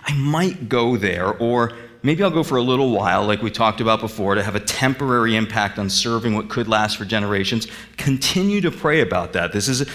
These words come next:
this is a unique opportunity. This has come up now once in six years. So take this opportunity seriously.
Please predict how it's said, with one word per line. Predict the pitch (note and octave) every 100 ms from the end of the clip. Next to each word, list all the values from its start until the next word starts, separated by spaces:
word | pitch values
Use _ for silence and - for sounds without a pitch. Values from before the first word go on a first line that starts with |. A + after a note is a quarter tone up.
| -
this | - C3
is | D#3
a | D#3+
unique | D3+ D3 C3 C3 C#3+ C#3
opportunity. | B2+ B2+ A2+ - G#2 F#2 E2
This | F#2
has | F#2+ G#2+
come | - A#2
up | A#2+ A#2+
now | A#2+ A#2 G#2+ - -
once | G#2+ B2 -
in | B2
six | A2+ - A2 -
years. | G2 F#2 D#2+ - - - -
So | -
take | A2 C#3 C3
this | C#3+
opportunity | A#2+ A#2+ A#2 - G2+ G2 G2 F#2+ - - -
seriously. | - - G#2 F#2+ F#2 - F2+